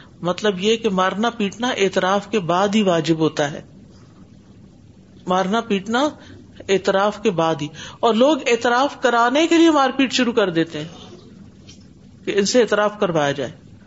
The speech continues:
اور پھر جو مار کھائے گا وہ کہے گا، "ہاں میں نے کیا، بس چھوڑو مجھے، مارنا چھوڑو۔" پھر یہاں پر حدیث کے الفاظ ہیں کہ "میرے بعد تم کافر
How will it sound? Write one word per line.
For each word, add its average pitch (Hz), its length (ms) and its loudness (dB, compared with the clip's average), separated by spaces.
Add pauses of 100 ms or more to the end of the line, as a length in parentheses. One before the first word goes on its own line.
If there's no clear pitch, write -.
(440)
اور 214 100 0
پھر 240 100 4
جو 302 200 4
مار 302 260 2
کھائے 294 220 2
گا 311 80 2
وہ 302 120 4
کہے 285 180 2
گا، 302 60 2
"ہاں 285 260 2
میں 269 140 0
نے 294 120 0
کیا، 254 240 0
بس 240 280 -2 (440)
چھوڑو 226 240 4
مجھے، 226 220 0 (380)
مارنا 208 280 0
چھوڑو۔" 170 260 0 (1080)
پھر 285 120 4
یہاں 302 260 4
پر 311 160 2
حدیث 262 420 0
کے 262 140 0
الفاظ 233 500 2
ہیں 262 80 -2
کہ 262 100 -4
"میرے 226 280 4
بعد 220 220 2
تم 233 200 0
کافر 196 340 0